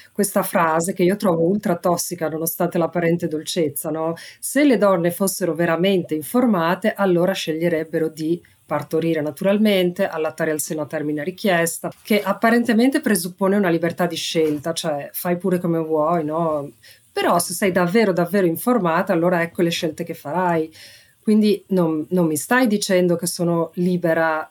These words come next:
stai dicendo che se davvero mi informo, eccetera, farò determinate scelte. Quindi è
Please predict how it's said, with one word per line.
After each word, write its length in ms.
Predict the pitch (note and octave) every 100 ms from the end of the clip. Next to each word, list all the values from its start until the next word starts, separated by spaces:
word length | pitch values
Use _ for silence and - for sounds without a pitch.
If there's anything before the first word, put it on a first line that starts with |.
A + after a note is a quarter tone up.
| _
stai 320 | - - F3
dicendo 540 | F3 C4 G3 F3+ G3 A3
che 280 | G3+ D#3+ C#3+
se 160 | -
davvero 360 | D3 D3 G3+ G3
mi 80 | F3
informo, 440 | F3+ G#3+ F3+ F3+
eccetera, 440 | A3 G3 F3+ G3+ G#3
farò 260 | F3+ D#3+
determinate 600 | D#3 F3 F3+ D#3 D3 D3+
scelte. 520 | D#3+ - C#3 C#3 -
Quindi 380 | D3 F#3 G3+ G3+
è 400 | F3 E3 D3+ -